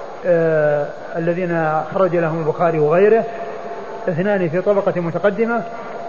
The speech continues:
واثنان في طبقة متأخرة، طبقة شيوخ شيوخ البخاري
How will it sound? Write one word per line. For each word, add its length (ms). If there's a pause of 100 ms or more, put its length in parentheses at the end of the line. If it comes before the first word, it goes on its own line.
واثنان 480
في 120
طبقة 400
متأخرة، 580
طبقة 360
شيوخ 260
شيوخ 200
البخاري 440